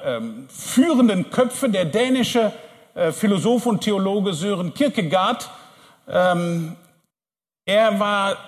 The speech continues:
s-, überzeugt davon, dass es eigentlich mit Zweifeln gar nicht so gut ist in der Christenheit.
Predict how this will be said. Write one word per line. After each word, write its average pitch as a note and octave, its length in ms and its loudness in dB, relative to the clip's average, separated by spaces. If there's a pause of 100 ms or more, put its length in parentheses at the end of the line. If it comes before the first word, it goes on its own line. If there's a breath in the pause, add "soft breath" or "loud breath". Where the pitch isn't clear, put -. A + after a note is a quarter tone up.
(260)
s-, D#3+ 260 -10 (280)
überzeugt A3+ 760 2
davon, A3+ 540 2 (680 loud breath)
dass F3 460 0
es - 400 -4
eigentlich G3 460 -2
mit F#3+ 180 -2
Zweifeln F#3+ 560 0
gar G3+ 160 2
nicht F3+ 180 -4
so D3+ 180 0
gut B2+ 260 -2
ist D#3+ 200 -4
in D#3 140 -4
der D3 140 2
Christenheit. E3+ 840 -2